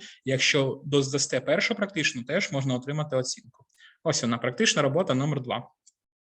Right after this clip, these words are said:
Завдань десять, максимальна оцінка дванадцять. Тобто, якщо ви виконаєте всі умови, вам додатково я нараховую два бали. Тобто, виконуємо десять завдань, кожне завдання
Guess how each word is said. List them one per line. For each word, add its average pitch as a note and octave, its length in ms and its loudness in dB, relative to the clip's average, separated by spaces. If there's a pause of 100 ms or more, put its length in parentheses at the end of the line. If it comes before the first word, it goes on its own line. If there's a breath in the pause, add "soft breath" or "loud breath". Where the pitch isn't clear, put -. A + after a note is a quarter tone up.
(140)
Завдань D3+ 540 6
десять, B2+ 480 -2 (380 soft breath)
максимальна C3+ 580 2
оцінка G#3+ 400 2
дванадцять. C3 760 0 (360)
Тобто, B2+ 320 0
якщо C3 340 4
ви E3 60 6
виконаєте C3+ 520 0
всі - 260 2
умови, B2 460 -2 (600 loud breath)
вам C#3 420 0
додатково C#3+ 720 -2
я C3 180 -4
нараховую F#3 600 0
два C#3+ 320 0
бали. - 380 -8 (300)
Тобто, C3+ 320 -2 (560 loud breath)
виконуємо D#3 520 4
десять C#3+ 320 0
завдань, B2 360 -6
кожне C#3 320 4
завдання B2+ 480 -2